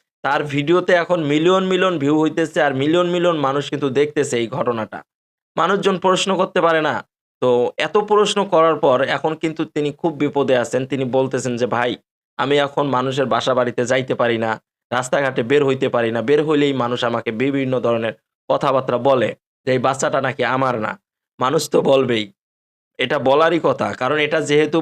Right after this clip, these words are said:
ভাইরাল হয়ে গেছে, সবাই জানাজানি হয়ে গেছে, তো এটা তো বলবেই, বলবে না? এখন তার কথা হচ্ছে যে, "আমি আমার মেয়েটার একটু নিরাপত্তা চাই,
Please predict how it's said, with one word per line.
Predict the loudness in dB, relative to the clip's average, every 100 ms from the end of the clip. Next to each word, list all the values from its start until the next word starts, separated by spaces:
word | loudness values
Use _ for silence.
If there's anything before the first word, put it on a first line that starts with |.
| -2
ভাইরাল | -4 0 2
হয়ে | 4 4 2
গেছে, | 0 0
সবাই | 0 0 0
জানাজানি | 0 0 0 2
হয়ে | 2 2 2
গেছে, | 0 0 -4 -6 _ _
তো | 0
এটা | 2 2 0
তো | 2
বলবেই, | 2 4 0
বলবে | 0 2 2
না? | 2 0 -2 _ _ _ _ -8
এখন | 0 0 2
তার | 0 2
কথা | 0 2 2
হচ্ছে | 0 -2
যে, | 0 0
"আমি | 0 0
আমার | 2 0 0
মেয়েটার | 0 0 0
একটু | 0 -2
নিরাপত্তা | -2 0 2 0 -2 -4
চাই, | -2 -6